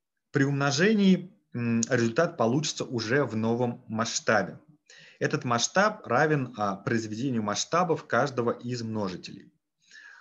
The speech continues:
А, поэтому, чтобы получить назад значение floating point, а,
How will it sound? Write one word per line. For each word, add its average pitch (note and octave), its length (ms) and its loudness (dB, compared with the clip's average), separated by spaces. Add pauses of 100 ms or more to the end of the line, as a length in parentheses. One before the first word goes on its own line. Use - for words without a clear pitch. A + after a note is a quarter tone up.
(300)
А, F#2+ 240 -4
поэтому, B2+ 420 2
чтобы B2+ 320 -4
получить C#3+ 420 -2
назад A#2+ 340 0
значение G#2 540 -4
floating F#2+ 640 -6
point, A2 400 -4 (1400)
а, G2+ 600 -2